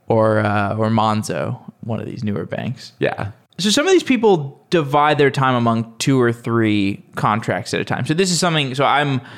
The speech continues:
Speaker 1: a user of the platform, obviously, and we were talking before the show, like, I,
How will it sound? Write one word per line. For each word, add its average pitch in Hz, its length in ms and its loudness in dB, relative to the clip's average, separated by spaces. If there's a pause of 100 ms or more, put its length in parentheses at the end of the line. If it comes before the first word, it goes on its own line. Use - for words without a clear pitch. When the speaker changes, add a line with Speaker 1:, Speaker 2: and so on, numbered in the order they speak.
(120)
Speaker 1:
a 123 80 -4
user 120 500 2
of 117 180 0
the 113 80 -2
platform, 95 580 0
obviously, 104 600 0 (340)
and 123 600 0 (360)
we 139 80 0
were 127 120 4
talking 117 260 0
before 113 220 0
the 113 40 2
show, 147 240 2
like, 117 220 0
I, 117 420 2